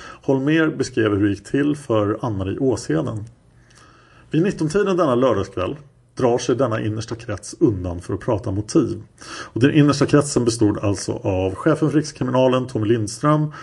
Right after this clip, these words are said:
chefen för spaningssektionen inom Stockholmspolisens kriminalavdelning, Stig Lennart Pettersson, chefen för Stockholmspolisens kriminalavdelning, Hans Wranghult, och Hans Holmér. Så, vid nitton-tiden denna lördagskväll drar sig denna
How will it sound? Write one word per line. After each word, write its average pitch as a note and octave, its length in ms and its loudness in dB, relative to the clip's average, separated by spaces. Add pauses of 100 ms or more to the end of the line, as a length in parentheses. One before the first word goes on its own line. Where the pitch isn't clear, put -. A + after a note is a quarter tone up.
(260)
chefen A#2 400 2
för A2 60 -2
spaningssektionen A2+ 760 0
inom G#2 120 0
Stockholmspolisens G#2 800 0
kriminalavdelning, G#2+ 840 0
Stig G#2 560 2
Lennart G2 580 0
Pettersson, D3 480 2 (460)
chefen B2+ 420 2
för - 60 -6
Stockholmspolisens G#2+ 680 0
kriminalavdelning, G2+ 680 0
Hans G2 400 -4
Wranghult, G2+ 640 0 (320)
och - 260 2
Hans F#2+ 300 -6
Holmér. A2 340 -4 (840)
Så, D3+ 200 0
vid D3 100 0
nitton-tiden F3 720 0
denna D3 200 -2
lördagskväll A#2+ 560 0
drar A2+ 180 2
sig A2+ 120 -10
denna G#2+ 160 -6